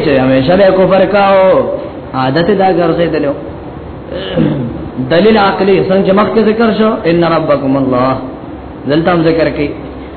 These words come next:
هو الذی، الله غزاد ته، جعل الشمس ضیاء، چې ګرځولې دې نور روښانه، والقمر نورا، او سپوږمۍ ځلېدونکې. ضیاء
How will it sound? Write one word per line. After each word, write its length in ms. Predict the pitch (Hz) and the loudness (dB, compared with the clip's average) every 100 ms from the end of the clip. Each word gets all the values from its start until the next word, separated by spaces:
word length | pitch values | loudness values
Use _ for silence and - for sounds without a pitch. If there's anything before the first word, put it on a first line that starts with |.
| - - | -12 -2
هو 100 | 151 | 2
الذی، 400 | 180 190 190 196 185 | 4 4 4 4 2
الله 260 | 170 175 175 | 2 2 2
غزاد 400 | 180 185 196 185 | 2 2 2 2
ته، 320 | 190 190 185 127 - - - 135 | 2 2 0 -4 -8 -12 -8 -2
جعل 260 | 160 190 | 2 4
الشمس 440 | 190 185 180 180 165 190 | 4 2 0 0 2 2
ضیاء، 840 | 180 185 185 190 185 196 196 190 147 - - - - | 4 4 4 4 4 4 4 2 0 -4 -8 -10 -2
چې 40 | |
ګرځولې 520 | 156 175 170 185 190 196 | 2 4 4 4 4 4
دې 80 | 185 | 4
نور 260 | 170 175 190 190 - - - - - 139 139 | 4 4 4 2 -2 -6 -8 -6 -4 0 2
روښانه، 640 | 175 180 190 190 196 196 190 117 - - - - | 2 2 2 2 2 2 0 -2 -6 -12 -6 0
والقمر 540 | 175 185 180 180 196 196 | 2 2 2 2 2 2
نورا، 400 | 190 190 190 190 190 - - 139 | 4 4 4 2 0 -4 -6 -2
او 80 | 165 | 0
سپوږمۍ 520 | 165 175 175 180 202 226 233 - - - - - - - | 0 2 2 2 2 0 -2 -8 -12 -14 -14 -16 -16 -4
ځلېدونکې. 720 | 160 190 185 190 190 175 190 190 135 127 - - - - - - - - - - 123 | 0 4 4 4 2 2 2 2 0 -2 -6 -10 -12 -14 -14 -14 -14 -16 -16 -10 -2
ضیاء 460 | 160 175 208 240 | 2 2 2 2